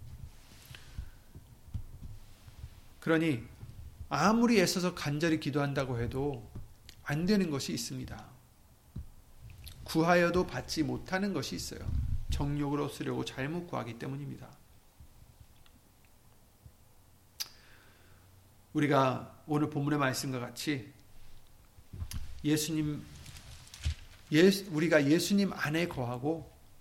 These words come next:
그 말씀이 우리 안에 거해야 비로소 우리는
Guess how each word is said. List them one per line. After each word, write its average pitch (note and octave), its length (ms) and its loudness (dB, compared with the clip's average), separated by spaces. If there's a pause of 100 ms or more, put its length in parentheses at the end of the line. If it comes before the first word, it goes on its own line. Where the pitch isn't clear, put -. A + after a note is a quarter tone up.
(220)
그 - 120 2
말씀이 F3+ 600 2
우리 D3 280 2
안에 D3+ 260 2
거해야 A#2+ 580 -4 (1000)
비로소 E3 540 -2 (400)
우리는 A#2+ 340 -4